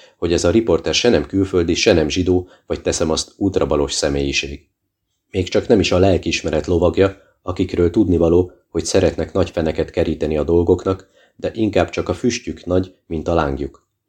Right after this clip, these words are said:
Ez az ember viszont más. Fiatal német, árja, egy háborús hős fia, és semmi nincs a múltjában, ami indokolná irántunk érzett izzó gyűlöletét,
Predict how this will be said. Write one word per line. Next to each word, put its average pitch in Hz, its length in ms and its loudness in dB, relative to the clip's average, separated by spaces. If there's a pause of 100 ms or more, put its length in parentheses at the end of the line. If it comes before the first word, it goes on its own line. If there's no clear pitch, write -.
(300)
Ez 92 140 -4
az 78 120 0
ember 101 280 4
viszont 80 300 -2
más. - 480 -6 (340)
Fiatal 87 440 2
német, 85 480 2 (100)
árja, 87 520 0 (200)
egy - 160 -12
háborús 82 540 0
hős 87 240 -2
fia, 90 380 -4 (260)
és 90 200 -4
semmi 127 260 4
nincs 87 220 0
a 82 60 0
múltjában, 82 640 0
ami 92 160 -6
indokolná 82 640 0
irántunk 76 480 -2
érzett 80 380 -4
izzó 85 360 -4
gyűlöletét, 78 720 -2